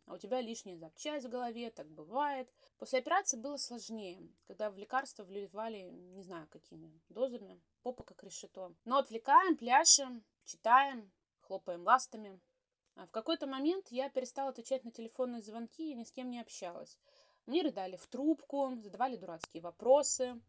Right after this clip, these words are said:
Я отключила звук на телефоне, и все. Посмотрев на мам в онкологии и послушав их разговоры, я поняла, что моя реакция была абсолютно нормальной. В процессе лечения хуже всего ребенку, а затем взрослому, который его сопровождает.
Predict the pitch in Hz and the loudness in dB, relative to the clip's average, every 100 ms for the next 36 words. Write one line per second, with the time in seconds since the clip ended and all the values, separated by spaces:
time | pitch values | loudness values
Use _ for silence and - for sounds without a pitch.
0 | _ _ _ - 247 - 220 - 190 170 | _ _ _ -6 -6 -6 -10 -12 -10 -10
1 | 208 330 254 226 190 - 180 170 175 175 | -10 -12 -12 -14 -14 -14 -12 -12 -14 -20
2 | _ 240 - - - _ _ _ _ _ | _ -10 -8 -8 -12 _ _ _ _ _
3 | _ - - 240 240 330 269 262 277 269 | _ -20 -14 -12 -8 -8 -8 -10 -8 -8
4 | 262 240 262 320 370 285 233 233 - 285 | -10 -6 -6 -6 -8 -12 -12 -10 -8 -6
5 | 254 - 339 - 240 240 208 208 175 165 | -8 -10 -14 -14 -12 -12 -10 -8 -8 -10
6 | 165 _ _ _ 180 226 240 240 240 262 | -16 _ _ _ -6 -4 -4 -6 -8 -4
7 | 311 311 - 233 233 254 277 - 180 208 | -2 -2 -6 -6 -8 -4 -2 -4 -6 -12
8 | 233 - 190 - 202 170 170 156 143 160 | -12 -14 -18 -18 -18 -16 -14 -16 -20 -20
9 | _ _ _ _ _ _ _ _ _ _ | _ _ _ _ _ _ _ _ _ _
10 | - - 214 285 302 254 240 - 311 440 | -12 -4 0 2 4 2 0 0 0 0
11 | 359 214 - _ - 330 330 - 233 285 | -2 -2 -12 _ -6 -4 -2 0 0 0
12 | 208 220 180 165 185 180 _ _ _ _ | 0 -2 -2 -6 -18 -20 _ _ _ _
13 | _ _ - 190 220 339 330 247 262 220 | _ _ -16 -8 0 2 2 4 6 6
14 | 208 190 175 180 277 302 208 226 - - | 0 -6 -16 -6 -4 -2 0 6 6 4
15 | 202 190 - 170 165 - | -12 -12 -12 -14 -16 -16